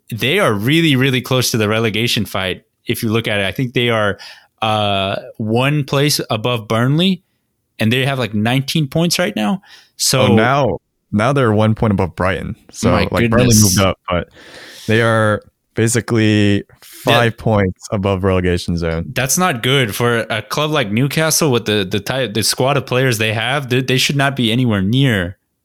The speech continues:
Speaker 1: relegation fight right now. Um, and unfortunately they are. And it's a, it's gonna be a tough game. I think they will lose this game, actually. I think Everton will win this. Um, they'll probably win two one, probably. Everton will win because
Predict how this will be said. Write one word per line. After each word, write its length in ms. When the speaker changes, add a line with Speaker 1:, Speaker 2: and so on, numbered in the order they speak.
Speaker 1:
relegation 480
fight 240
right 160
now. 280
Um, 480
and 220
unfortunately 500
they 160
are. 300
And 560
it's 180
a, 100
it's 140
gonna 140
be 80
a 60
tough 260
game. 260
I 120
think 240
they 260
will 220
lose 240
this 160
game, 320
actually. 420
I 100
think 400
Everton 380
will 160
win 200
this. 460
Um, 300
they'll 100
probably 220
win 180
two 200
one, 360
probably. 580
Everton 380
will 140
win 240
because 560